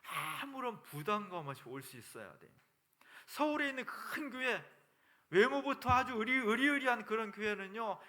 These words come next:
힘든 사람들이 갈 수가 없어요. 문턱이 높은 거예요. 오지 말라고 하진 않지만 문턱 자체가 높은 겁니다. 갈 수가 없는 거예요. 우리 교회는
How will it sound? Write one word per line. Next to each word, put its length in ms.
힘든 420
사람들이 260
갈 240
수가 400
없어요. 320
문턱이 480
높은 440
거예요. 180
오지 300
말라고 440
하진 260
않지만 720
문턱 440
자체가 540
높은 380
겁니다. 540
갈 200
수가 360
없는 360
거예요. 600
우리 220
교회는 480